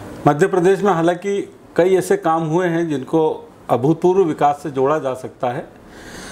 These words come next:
लेकिन चुनाव में जो वादे भाजपा लेकर के आई है,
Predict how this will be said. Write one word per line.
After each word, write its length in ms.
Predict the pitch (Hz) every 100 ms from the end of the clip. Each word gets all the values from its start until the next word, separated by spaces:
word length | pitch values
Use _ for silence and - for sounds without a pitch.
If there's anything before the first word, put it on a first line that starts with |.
| - -
लेकिन 580 | 156 185 220 220 226 - - - - - - - - -
चुनाव 400 | 170 165 185 214
में 120 | 214 202
जो 140 | 208
वादे 360 | 170 151 160 190
भाजपा 380 | 143 143 - 180
लेकर 320 | 170 165 165
के 120 | 160
आई 180 | 160 160
है, 160 | 151